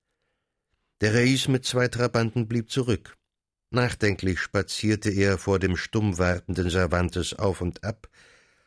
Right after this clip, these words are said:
und ließ elegant seinen elastischen Totschläger wippen.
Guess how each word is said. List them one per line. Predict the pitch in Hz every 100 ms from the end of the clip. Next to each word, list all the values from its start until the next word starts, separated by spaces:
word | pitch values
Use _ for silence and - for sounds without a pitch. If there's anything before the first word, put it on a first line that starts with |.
| _ _ _ _ -
und | 104
ließ | 110 156 127
elegant | 131 131 131 127 131
seinen | - 120 117
elastischen | 117 113 104 - 104 - 104
Totschläger | - 107 80 - 76 71 73
wippen. | 69 71 73 -